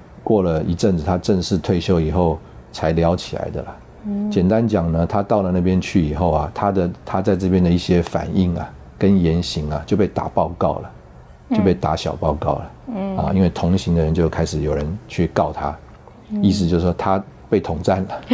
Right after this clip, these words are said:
Speaker 2: <laughs>
Speaker 1: 他来这边对我们，好像对我们印象太好了。
Speaker 2: 哦。
Speaker 1: 啊。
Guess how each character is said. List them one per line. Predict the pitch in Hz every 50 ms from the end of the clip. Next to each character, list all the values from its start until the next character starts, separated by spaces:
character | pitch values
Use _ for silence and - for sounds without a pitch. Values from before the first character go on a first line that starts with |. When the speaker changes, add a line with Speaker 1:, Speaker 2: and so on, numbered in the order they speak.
| 247 - - 247 - - - - 466 349
Speaker 2:
<laughs> | 262 269 277 285 294 - - 311 311
Speaker 1:
他 | - - 147
来 | 131 113 110
这 | 113 123
边 | 107 - - 139 139
对 | 120 - - 135 117
我 | - - -
们， | - 339 311 285 - - - - -
好 | - 90
像 | 90 117 110 107
对 | 107 - 113
我 | 107
们 | 92 87 95 110
印 | 117 107 101
象 | 98 107 101 101
太 | - - 104
好 | 92 82 76 78
了。 | 80 - -
Speaker 2:
哦。 | 240 233 233 254 254 254 254 262 - 285 262
Speaker 1:
啊。 | - - - -